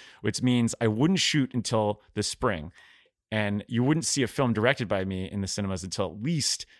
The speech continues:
next fall, which would be fall of two thousand eight." So then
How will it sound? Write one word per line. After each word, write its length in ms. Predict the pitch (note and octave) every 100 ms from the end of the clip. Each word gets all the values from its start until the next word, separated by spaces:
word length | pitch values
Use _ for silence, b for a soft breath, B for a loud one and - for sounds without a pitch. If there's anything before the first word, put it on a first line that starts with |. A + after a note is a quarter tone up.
| b
next 280 | G#2+ G#2+ -
fall, 340 | G#2 F#2+ F2
which 160 | - G2+
would 120 | F#2
be 280 | D#2+ F2+ F2+ b b
fall 240 | - G2
of 80 | F#2
two 160 | - G2+
thousand 300 | E2+ F2 F2
eight." 140 | G#1+ - _ _ _ _ _ _ _ _ _ _ _ _ _ _
So 180 | - -
then 600 | A2+ G3 F#3+ A#2 G#2 G#2+